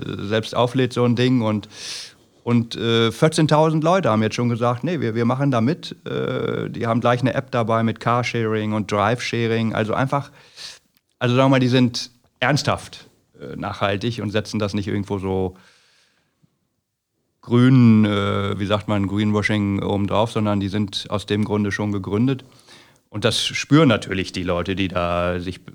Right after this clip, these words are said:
mitmachen bei dem Unternehmen. Und ich denke, die werden's jetzt schaffen. Aber das ist mehr aus der, im freien Markt bin ich nicht sicher, dass die bestehen könnten. Aber, äh, die Leute, die sagen, „Wir zahlen an, wir stehen zu eurem Unternehmen“,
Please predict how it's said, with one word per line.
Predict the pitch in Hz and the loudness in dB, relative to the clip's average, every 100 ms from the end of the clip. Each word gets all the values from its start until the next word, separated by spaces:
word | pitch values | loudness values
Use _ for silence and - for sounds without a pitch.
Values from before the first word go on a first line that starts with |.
| - - | -20 -4
mitmachen | 107 120 131 123 127 | -4 2 0 2 0
bei | 123 | 0
dem | 117 | 0
Unternehmen. | 123 127 123 127 135 135 - - _ | -2 -2 -2 -2 -2 -4 -10 -20 _
Und | 107 | -2
ich | |
denke, | - 123 139 | 0 0 2
die | 139 | 2
werden's | 143 147 | 2 2
jetzt | 160 - | -2 -2
schaffen. | 180 - 87 | -4 -4 -2
Aber | 92 | 0
das | 98 120 | 0 -2
ist | 127 | 0
mehr | 131 | 0
aus | 131 | 2
der, | 139 131 - - - - _ _ _ _ _ _ _ _ _ | 0 0 -4 -16 -20 -20 _ _ _ _ _ _ _ _ _
im | - | -6
freien | - 117 139 147 | -2 0 2 4
Markt | 127 160 160 | 4 4 2
bin | 156 | 2
ich | 147 | 4
nicht | 147 | 4
sicher, | 156 160 | 2 2
dass | 98 92 | 2 0
die | - | -4
bestehen | 92 - 95 92 | -6 -4 -2 -2
könnten. | - 95 92 - | -4 -6 -4 -6
Aber, | - - - - | -6 -6 -6 -4
äh, | - - - - - - _ | -6 -6 -10 -12 -16 -20 _
die | 113 | -6
Leute, | 107 117 131 | 0 0 0
die | 127 | -4
sagen, | 117 120 120 120 - | -2 0 0 -4 -6
„Wir | 113 - | -12 -8
zahlen | - 113 107 - | -4 -2 -2 -2
an, | 175 185 - _ | -4 -4 -10 _
wir | 98 | -14
stehen | - 123 139 | -6 -2 -2
zu | 123 | -2
eurem | 123 117 | -2 -2
Unternehmen“, | 113 117 104 120 143 165 165 | -2 -2 -4 -2 -4 -6 -8